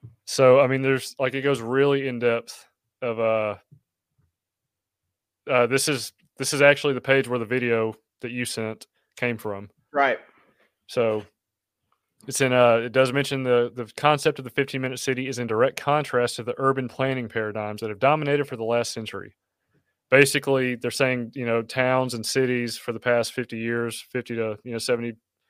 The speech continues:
Speaker 1: seventy years have been catered to roads rather than people.
Speaker 2: Right.
Speaker 1: But, you know, stuff happened in the past seventy, eighty years to where people, you know,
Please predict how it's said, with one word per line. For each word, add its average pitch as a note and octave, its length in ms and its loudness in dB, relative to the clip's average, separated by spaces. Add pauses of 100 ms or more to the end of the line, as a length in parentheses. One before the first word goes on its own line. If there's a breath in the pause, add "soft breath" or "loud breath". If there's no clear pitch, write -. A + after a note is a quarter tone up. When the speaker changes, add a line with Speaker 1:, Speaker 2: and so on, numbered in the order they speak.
(260)
Speaker 1:
seventy A#2 360 0
years A2+ 300 -2
have G#2+ 220 -2
been A2 420 -4 (340)
catered A#2+ 300 0
to A2 80 -4
roads A2 580 2 (120)
rather G#2+ 260 -4
than G#2 120 -10
people. - 380 -8 (200)
Speaker 2:
Right. C3 340 0 (1000 soft breath)
Speaker 1:
But, A2+ 280 2 (100)
you B2+ 120 -6
know, A2+ 100 0
stuff B2 280 4
happened C3 400 6
in A2+ 60 -4
the A2 80 -8
past A2+ 240 -2
seventy, A2 340 -2
eighty A2 200 -4
years G#2+ 440 -8 (340)
to C3 100 -6
where A2 300 2 (160)
people, A2 540 -4 (180)
you A#2 100 -8
know, G#2+ 320 -4